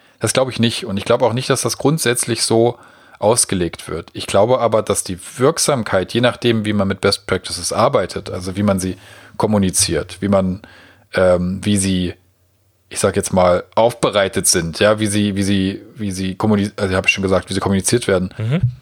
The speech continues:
Speaker 1: ähm, dass sie, dass sie eine, eine starke Wirkung entfalten und dass man sich in gewisser Weise daran gewöhnt,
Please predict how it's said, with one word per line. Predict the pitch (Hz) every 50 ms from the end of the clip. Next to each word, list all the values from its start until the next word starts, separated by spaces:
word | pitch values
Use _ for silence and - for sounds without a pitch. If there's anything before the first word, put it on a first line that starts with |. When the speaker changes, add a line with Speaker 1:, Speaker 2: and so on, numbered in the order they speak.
| _ _ - -
Speaker 1:
ähm, | 101 98 98 104 - -
dass | - 117 - -
sie, | 117 113 117 -
dass | - 120 117 -
sie | 123 104
eine, | 107 110 110 110 - -
eine | - 107 110 107 104 -
starke | - - - 123 117 127 - - 120 98
Wirkung | 113 135 139 - 135 113 117 -
entfalten | - 104 - - - 98 95 90 - 87 87 90
und | 98 101 104
dass | 104 - -
man | 107 107 107
sich | 98 98 -
in | 117 107
gewisser | 104 110 - - 127 107
Weise | 110 107 104 101
daran | 110 101 101 101 101
gewöhnt, | 101 92 - 117 123 123 107 92 - - -